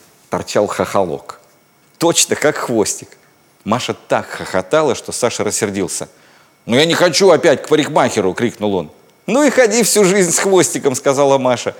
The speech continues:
"Хвостатый Саша, хвостатый Саша!" Как это гадко, что Маша дразнилась.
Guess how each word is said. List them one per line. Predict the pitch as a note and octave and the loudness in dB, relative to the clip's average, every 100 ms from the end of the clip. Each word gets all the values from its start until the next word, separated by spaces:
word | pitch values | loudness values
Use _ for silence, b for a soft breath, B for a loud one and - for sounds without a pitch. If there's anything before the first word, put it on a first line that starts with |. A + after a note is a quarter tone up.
| B | B
"Хвостатый | - E3+ - B3 A#3+ C3+ | 0 0 2 0 0 -4
Саша, | A#2+ C#3+ C#3+ - A2 | 0 2 2 0 -4
хвостатый | B2 C3+ C3+ F3 - C3 | 0 0 0 -4 -2 -4
Саша!" | - B2+ B2+ - G#2 - b b b b b b b b _ _ | 0 2 2 0 -8 -8 b b b b b b b b _ _
Как | - G2+ | -14 -10
это | - E2 | -8 -8
гадко, | D#2+ F2 D3+ - F2 | -8 -8 -8 -10 -14
что | - E2+ | -12 -12
Маша | F2 D#2 - | -12 -12 -14
дразнилась. | D#2 F2+ - F#2 D2+ - - | -8 -8 -6 -8 -10 -14 -18